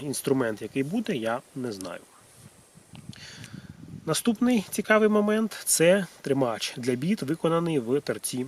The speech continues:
руків'я. В другому руків'ї у нас одразу в комплекті ховаються дві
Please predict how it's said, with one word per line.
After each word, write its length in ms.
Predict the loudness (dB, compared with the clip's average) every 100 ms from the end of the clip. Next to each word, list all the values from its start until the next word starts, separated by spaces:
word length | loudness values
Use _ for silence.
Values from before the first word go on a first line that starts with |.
| -6
руків'я. 500 | -6 -6 -6 -8 -10 -18 -20 _ _ -20 -20 -20 -20 -20 -20 _
В 40 | 0
другому 360 | 2 4 2
руків'ї 380 | 2 2 2 2
у 60 | 2
нас 220 | 2 0
одразу 340 | 2 2 2
в 60 | -2
комплекті 520 | -6 -4 -4 -6 -6
ховаються 540 | -6 -2 -2 -4 -6
дві 280 | -8 -6 -8